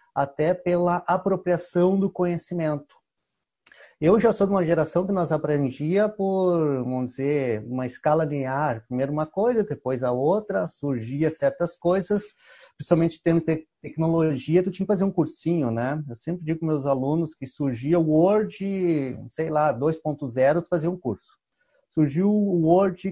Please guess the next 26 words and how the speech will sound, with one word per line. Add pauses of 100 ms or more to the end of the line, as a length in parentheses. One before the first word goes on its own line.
quatro
ponto
zero,
tem
que
fazer
outro
curso
pra
aprender.
A
gente
era
instrumentalizado,
né?
Nem
vou
dizer
que
seria, (640)
ah,
ensinado. (400)
Hoje,
essas
novas
gerações,